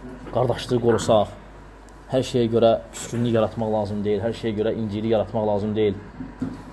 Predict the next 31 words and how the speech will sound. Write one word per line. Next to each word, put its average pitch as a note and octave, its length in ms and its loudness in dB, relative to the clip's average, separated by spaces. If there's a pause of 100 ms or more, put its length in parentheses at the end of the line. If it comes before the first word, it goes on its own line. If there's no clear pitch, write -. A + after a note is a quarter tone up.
(280)
Yəni, G2+ 140 0
ola A2+ 240 4
bilər A#2+ 220 6
nəsə A#2 240 -4
bir A#2 100 -2
səhv A#2+ 320 -2
olar, A#2 240 4
xata A2+ 260 -4
olar, A2+ 300 6 (580)
ola C#3+ 200 2
bilər C3+ 260 4
insan, B2 240 -2
hamı C3+ 240 0 (140)
bəşərdir, A#2 460 2 (440)
səhv A#2 300 -4
eləyər, A2+ 300 2
əlhəmdə A2+ 280 -4
keçmək A#2 380 -4
lazımdır, A2 520 0 (680)
böyüklərə B2 340 6
hörmət C3 300 0
eləmək B2+ 240 4
lazımdır. A#2+ 520 4 (1800)
Allah A#2+ 220 4
Rasulü A#2+ 240 -2
sallallahu A#2+ 400 2
əleyhi G#2+ 100 0
və - 20 2
səlləm B2 220 2
nə C3 100 4
buyurur? B2+ 260 4